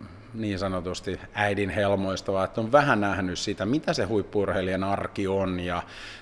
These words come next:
ja, ja ehkä vähän saanut näpeillekin. Et sekin on niin kuin hyvä, että, että, että on niin kuin kokemuksia, että kaikki ei mennytkään niin kuin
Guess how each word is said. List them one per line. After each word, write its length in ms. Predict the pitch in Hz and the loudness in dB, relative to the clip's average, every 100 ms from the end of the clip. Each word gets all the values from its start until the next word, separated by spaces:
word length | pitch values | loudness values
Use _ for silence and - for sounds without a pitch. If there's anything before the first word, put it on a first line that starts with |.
| - | -4
ja, 340 | 104 92 90 110 | 0 2 0 0
ja 180 | 101 | 4
ehkä 260 | 110 120 131 | 4 4 4
vähän 160 | 135 147 | 4 6
saanut 320 | 156 160 165 | 6 6 6
näpeillekin. 840 | 170 165 123 90 85 85 - 85 | 6 8 6 6 0 -6 -6 -6
Et 100 | 92 | 0
sekin 300 | 143 143 160 | 0 2 2
on 120 | 147 | 4
niin 140 | 151 139 | 2 2
kuin 120 | 147 | 2
hyvä, 340 | 156 127 95 | 2 2 2
että, 340 | 92 - - 101 - - - - - - - | 0 -4 -2 -2 -4 -18 -18 -18 -18 -16 -4
että, 460 | 104 95 113 104 - | -2 0 2 2 2
että 300 | 110 104 113 | 0 0 4
on 200 | 120 127 | 6 6
niin 120 | 120 | 6
kuin 140 | 110 - | 2 2
kokemuksia, 720 | 131 131 110 101 - 110 98 | 2 4 0 0 -4 0 0
että 140 | 95 | 2
kaikki 280 | 120 113 127 | 2 4 4
ei 60 | 120 | 6
mennytkään 580 | 135 131 104 - 98 | 6 4 4 0 0
niin 200 | 104 101 | 0 0
kuin 200 | 90 92 | -2 -4